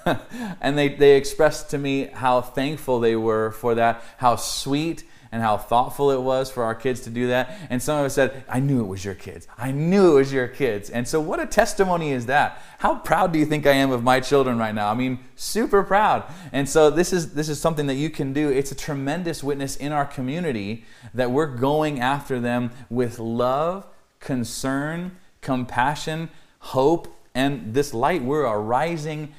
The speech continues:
and shining right around us. In fact, one of my neighbors today, as we were out having a conversation, uh, like, twenty feet apart, <laughs> basically across the street, uh, was, "It's, it's,"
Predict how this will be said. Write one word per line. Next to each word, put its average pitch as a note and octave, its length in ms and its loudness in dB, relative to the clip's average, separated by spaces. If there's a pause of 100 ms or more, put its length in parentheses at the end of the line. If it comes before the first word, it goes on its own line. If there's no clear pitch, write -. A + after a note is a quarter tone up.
(140)
and A2 180 -4
shining A#2+ 720 -4 (380)
right C3 420 2
around A#2 420 2
us. - 220 -10 (180)
In B2 100 -4
fact, A#2+ 280 0
one C3 100 -2
of C3+ 60 -2
my A#2+ 100 0
neighbors A2+ 320 0
today, A#2 340 0
as G2+ 140 -2
we A2 60 -2
were G#2 160 0
out G#2 140 0
having A2+ 180 -4
a G#2 60 -8
conversation, A2 680 -6 (320)
uh, G#2 60 -2
like, G2+ 200 0 (400)
twenty B2+ 260 -2
feet A#2 180 -4
apart, G#2+ 380 2 (420)
<laughs> D#3 440 -4
basically C3 380 4
across B2 360 6
the B2+ 100 -2
street, B2+ 420 -6 (360)
uh, G#2 360 2
was, A#2 440 2 (360)
"It's, - 460 -6
it's," - 360 -4